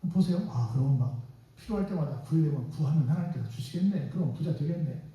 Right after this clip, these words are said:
이렇게 생각할 수 있-, 있-, 있지 않겠어요? 그리고 다녔어. 그런데 어느 날 개인적인 문제로 하나님의 도우심을 간구하면서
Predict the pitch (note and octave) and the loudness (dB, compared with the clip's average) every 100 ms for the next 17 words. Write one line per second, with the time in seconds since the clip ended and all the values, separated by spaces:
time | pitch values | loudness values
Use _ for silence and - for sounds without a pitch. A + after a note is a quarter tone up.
0 | - D#3+ - F3+ D#3+ C#3+ - D#3+ E3 - | -2 -2 0 0 0 -4 -6 -6 -6 -4
1 | E3 - D3+ F3+ E3+ G3+ A#3+ - - _ | -4 -2 -2 -2 -4 -6 -10 -16 -20 _
2 | _ _ _ _ _ _ _ _ _ A#3 | _ _ _ _ _ _ _ _ _ -4
3 | - A3 G3 - - - - - - - | 4 4 4 0 -10 -14 -20 -20 -20 -20
4 | - - _ - A3 F#3+ A3 B3 E3 A#2 | -20 -20 _ -2 4 8 10 8 6 2
5 | - - - - - - - F3+ A#3 A#3 | -4 -12 -18 -20 -20 -20 4 6 8 6
6 | A#3 G#3 D#3+ D3 C#3+ C#3 G3 G#3+ G3+ E3+ | 6 8 8 8 6 4 2 4 4 4
7 | D#3 F3 E3 E3+ E3+ E3 D#3+ - C#3+ D3 | 6 6 6 4 2 0 -4 -2 0 0
8 | B2 C3+ B2 A#2 E3+ A#2+ - - | 0 -2 -2 -2 0 -2 -4 -12